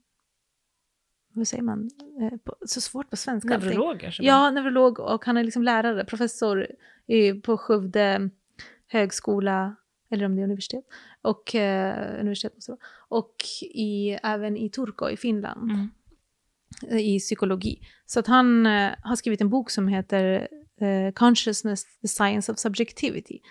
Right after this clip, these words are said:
Speaker 1: Och det här blev liksom min bibel under den här <laughs>
Speaker 2: Mm.
Speaker 1: eh, forskningen.
Speaker 2: Mm.
Speaker 1: Och, och långa samtal med eh, Antti har varit fantastiska.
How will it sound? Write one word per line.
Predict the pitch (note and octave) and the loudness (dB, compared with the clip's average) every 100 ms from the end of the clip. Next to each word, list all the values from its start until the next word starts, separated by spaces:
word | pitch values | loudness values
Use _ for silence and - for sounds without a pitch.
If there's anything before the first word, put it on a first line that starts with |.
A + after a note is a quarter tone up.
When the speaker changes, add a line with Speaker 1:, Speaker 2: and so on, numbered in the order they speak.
| - | -12
Speaker 1:
Och | - | 0
det | A#3 | 4
här | A#3 | 4
blev | G3 F#3 | 4 2
liksom | F#3 - - G#3 G#3+ | -2 -6 -10 -4 0
min | G3+ F#3+ | 0 0
bibel | F#3+ F#3 F#3+ F#3 - | -4 -2 -2 -2 -2
under | G3 F3+ | 0 0
den | F3+ F3 | 0 -2
här | F#3 - - - - G3+ - | -2 -4 -8 -12 -8 -8 -6
<laughs> | D4 F4 G4 | -6 -8 -6
Speaker 2:
Mm. | D4 F#3+ G#3 G3 F#3 F3+ | -6 -2 2 2 2 0
Speaker 1:
eh, | F#3+ | 0
forskningen. | - G3 - G#3 - - | -2 -2 0 -2 -2 -6
Speaker 2:
Mm. | G#3 G3+ G3+ _ _ | -6 -6 -8 _ _
Speaker 1:
Och, | A3 G#3+ G#3 G#3 - _ - A3+ - | 4 6 6 2 -2 _ 0 2 2
och | - - | -2 -2
långa | A#3 A3+ G#3+ | 4 4 6
samtal | G#3+ G#3+ G3 G#3+ F#3+ | 4 4 6 4 2
med | F3+ F3 F#3 - _ - | 0 -2 -4 -8 _ -2
eh, | G3 F#3 G#3+ | 0 2 2
Antti | G3+ G3+ | 2 2
har | F3+ F#3 | 2 0
varit | F3+ F3+ F3+ F3 - - - - - - | 0 0 0 -4 -8 -4 -4 -4 -10 -2
fantastiska. | G#3+ G#3+ - - - - | 0 0 -4 -8 -8 -10